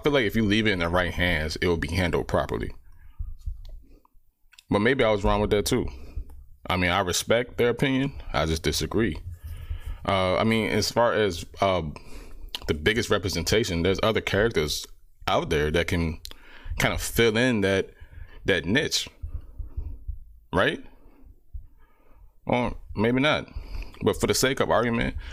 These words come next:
let's say they recast the character, right? But it's handled poorly or it's bad acting, then what you gonna do?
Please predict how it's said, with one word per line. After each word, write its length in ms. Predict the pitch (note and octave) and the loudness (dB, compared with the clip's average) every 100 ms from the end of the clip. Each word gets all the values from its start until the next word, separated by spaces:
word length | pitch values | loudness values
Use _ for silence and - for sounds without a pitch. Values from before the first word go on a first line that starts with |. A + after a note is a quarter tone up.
| - - | -14 -2
let's 220 | C#3+ D#3 | 0 2
say 140 | - B2+ | 2 2
they 200 | G#2+ G#2+ | 4 2
recast 440 | F#2+ - F2 F2+ | 0 2 0 0
the 60 | - | 0
character, 340 | F2 C#2+ C#2+ | 0 0 2
right? 260 | D2 F2 - - - - - | 2 2 -2 -10 -20 -20 -4
But 200 | F2+ F#2+ | 0 2
it's 240 | C2+ C#2 - | 2 -2 -4
handled 540 | - - A2 F#2 B1+ | -6 -2 0 2 0
poorly 520 | - B2 A#2+ A#2+ A#2+ - - - - - - - - | 2 4 4 2 0 -2 -10 -10 -12 -18 -20 -10 -2
or 320 | E2+ E2 D#2+ | 2 2 2
it's 100 | D2+ | 0
bad 300 | - F2+ F2+ | 0 2 4
acting, 540 | F#2 F#2+ - F#2+ F#2+ - - - | 2 2 0 0 0 -4 -16 -4
then 180 | A#2 A#2+ | 0 2
what 140 | G#2+ F2 | 2 0
you 60 | |
gonna 180 | D2 C#2 | -2 -4
do? 160 | G1+ | -8